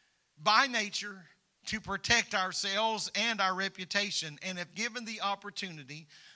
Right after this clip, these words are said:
the most righteous among us will tilt the table in our favor.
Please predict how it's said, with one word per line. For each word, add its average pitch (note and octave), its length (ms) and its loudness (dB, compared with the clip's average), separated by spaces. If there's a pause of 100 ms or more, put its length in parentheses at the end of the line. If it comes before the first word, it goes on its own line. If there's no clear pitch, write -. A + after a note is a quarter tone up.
(100)
the E3+ 80 -6
most F3+ 320 -2
righteous G3+ 560 2
among E3+ 360 -8
us D#3 200 -6
will D3 120 -10
tilt F#3 300 -8
the D#3+ 80 -14
table D3+ 420 -8
in C#3+ 140 -10
our C#3 160 -6
favor. A#2+ 420 -10